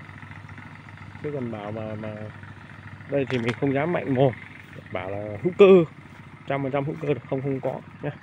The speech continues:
mình cũng làm được. Có thể là làm cây rau màu ở trong nhà kính hay này kia, có khả năng. Nhưng chắc được cũng vụ rồi. Còn để mà kéo dài ra cũng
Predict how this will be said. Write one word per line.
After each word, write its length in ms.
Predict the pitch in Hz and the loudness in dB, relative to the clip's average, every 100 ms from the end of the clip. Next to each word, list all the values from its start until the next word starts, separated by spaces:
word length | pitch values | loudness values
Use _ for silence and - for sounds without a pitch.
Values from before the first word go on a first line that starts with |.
| - | -10
mình 100 | 120 | -8
cũng 100 | 135 | -4
làm 220 | 143 113 | -2 -2
được. 60 | 107 - - - - - - - - - - - - - - - - - - - | -6 -10 -18 -16 -16 -16 -18 -16 -14 -14 -16 -18 -18 -16 -16 -16 -16 -16 -16 -14
Có 80 | - | -12
thể 80 | 120 | -10
là 120 | 107 | -8
làm 180 | 110 110 110 | -8 -8 -4
cây 140 | 139 127 | -4 2
rau 180 | 147 139 | 4 6
màu 300 | 135 120 104 | 6 4 2
ở 60 | 107 | -4
trong 180 | 135 | -2
nhà 140 | 131 113 - | -2 -2 2
kính 240 | 185 240 | 6 8
hay 100 | 175 | 6
này 180 | 147 127 | 0 2
kia, 180 | 165 165 135 - - - - - - - | 6 6 6 -6 -18 -16 -18 -16 -16 -8
có 80 | - | -6
khả 160 | - | -2
năng. 160 | 113 147 - - - - - - - - - | 2 2 2 -12 -16 -18 -18 -18 -16 -18 -12
Nhưng 120 | - | -10
chắc 160 | - 160 | -4 -4
được 160 | 147 123 - | -2 -4 -6
cũng 240 | 143 143 139 131 - - - - - - - - - - - - | -6 -6 -6 -8 -10 -16 -16 -16 -18 -18 -18 -16 -16 -16 -16 8
vụ 160 | 190 | 10
rồi. 280 | 254 151 - - - - - - - - - - - - - - | 10 2 -4 -12 -16 -16 -16 -16 -16 -16 -16 -16 -16 -16 -14 -12
Còn 100 | 113 | -8
để 100 | 107 | -8
mà 80 | 101 | -2
kéo 140 | 139 139 | 0 2
dài 300 | 143 110 110 | 2 2 0
ra 220 | 117 117 | -4 -6
cũng 100 | - | -4